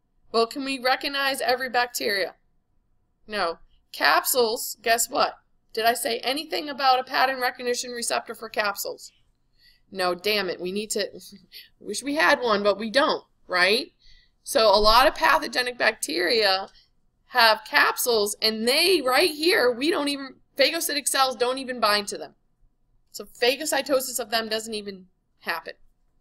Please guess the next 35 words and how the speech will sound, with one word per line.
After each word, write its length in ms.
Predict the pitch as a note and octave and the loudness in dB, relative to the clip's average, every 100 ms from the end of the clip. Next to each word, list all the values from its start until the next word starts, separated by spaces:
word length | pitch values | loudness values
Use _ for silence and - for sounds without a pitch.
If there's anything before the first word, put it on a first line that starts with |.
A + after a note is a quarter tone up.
| _ _ _ _ - | _ _ _ _ -8
Unless 320 | G3+ A#3 C#4 | 0 0 0
we've 160 | C4 | -6
got, 200 | B3+ A#3+ | 0 2
like, 180 | A#3 A3+ | 2 0
say, 200 | - G#3+ | -2 -4
an 100 | G#3 - | -4 0
antibody 640 | A#3+ A#3+ G#3 F#3+ F#3 F#3 | 2 2 0 2 2 2
that 140 | F3+ | 0
opsonizes 760 | D#3 F3 - E3+ E3 E3+ E3 D#3+ | 2 0 0 -8 -8 -10 -14 -14
them, 280 | D#3+ D#3+ F3 _ _ _ | -12 -12 -14 _ _ _
and 180 | - F3+ | -14 -2
then 140 | G#3+ G#3 | -2 -2
we 80 | F3+ | -6
can 160 | E3 | -10
recognize 520 | D#3+ - D3+ C3 D3+ | -12 -14 -14 -14 -14
them. 140 | - - _ _ _ _ _ _ _ _ _ _ _ _ _ - - - | -14 -18 _ _ _ _ _ _ _ _ _ _ _ _ _ -20 -20 -10
So 280 | - A3+ G3+ | 2 4 4
some 280 | - D4 E4 | 2 0 2
of 80 | |
them 160 | D#4+ B3+ | -4 2
don't 220 | B3 C#4 | 2 2
even 300 | D4+ D4+ D4+ | -2 -4 -4
get 180 | D4 C#4 | -4 -2
into 340 | B3+ C4 C4 | 0 0 -4
the 100 | G3 | -6
cell. 440 | - E3+ E3 B3+ _ _ - _ _ _ _ _ _ - | -4 -4 -4 -8 _ _ -20 _ _ _ _ _ _ -10
Some 280 | - C#4+ G4+ | 0 2 2
of 80 | E4 | 2
them, 200 | C#4+ B3+ | 0 0
once 220 | C4 D#4+ | 0 0
they 180 | - C#4+ | -2 0
get 160 | D4 | 0
inside 460 | C#4+ D4 C#4+ C4 A#3 | 0 -2 0 0 0
the 60 | A#3+ | -2
phagosome, 720 | B3 B3+ D4+ D#4+ D#4+ F4 | 2 2 0 -2 -2 -2